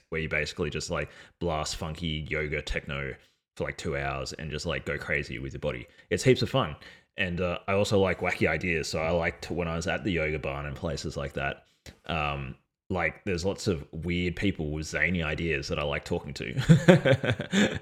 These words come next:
<laughs> And they do lots of weird things, like sit in circles and, like, hold it, hold each other's hands and, like, do breathing exercises and stuff. I get around that shit. But just because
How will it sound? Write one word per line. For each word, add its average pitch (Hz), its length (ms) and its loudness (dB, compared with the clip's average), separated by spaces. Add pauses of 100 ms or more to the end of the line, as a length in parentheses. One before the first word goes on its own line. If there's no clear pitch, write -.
(680)
<laughs> - 40 -18
And 98 120 2
they 92 80 6
do 98 160 6
lots - 200 2
of 90 80 0
weird 87 280 0
things, 85 240 0
like 78 140 -2
sit 95 140 -2
in 82 120 -2
circles 87 540 2
and, 82 100 -2
like, 73 160 -2
hold 82 240 -2
it, 76 200 -4
hold 87 200 0
each 76 100 -4
other's 78 160 -4
hands 80 500 -2
and, 78 100 -6
like, 71 240 -4
do 80 140 -4
breathing 80 360 -4
exercises 73 540 -6
and 78 100 -6
stuff. - 540 -4
I 127 80 6
get 147 140 10
around 147 220 8
that 90 140 0
shit. - 280 -4 (340)
But - 360 6 (680)
just 139 240 8
because 110 480 8